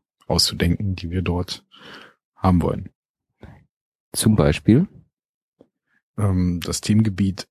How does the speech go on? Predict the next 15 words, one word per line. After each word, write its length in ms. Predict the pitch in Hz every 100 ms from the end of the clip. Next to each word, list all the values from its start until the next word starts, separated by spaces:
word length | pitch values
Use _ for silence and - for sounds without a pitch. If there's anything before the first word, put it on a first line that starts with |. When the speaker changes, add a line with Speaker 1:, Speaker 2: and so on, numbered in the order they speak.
| -
Speaker 1:
Innerparteiliches 920 | 165 160 90 85 80 78 - - _ _ _ _ _ _ _ - -
oder 500 | 95 101 127 180 190 _ _ _
Bezirkspolitik. 880 | - 175 180 - - 98 - - _ _ _ _ _ _ _ _ _ _ - _ _ _
Das 260 | - 101 -
Erstgenannte, 760 | - 113 - 139 139 151 165 180
das, 240 | 123 107
ähm, 720 | - 110 107 98 95 92 92 -
Innerparteiliches, 960 | 110 113 107 113 107 104 98 107 - -
ähm, 920 | - 85 87 87 87 85 85 87 87
ist 240 | 87 - -
bereits 340 | 92 82 87
in 80 | 92
der 120 | 82
Abstimmung. 520 | - - 147 165 185 - - _
Speaker 2:
Ja. 380 | 85 87 -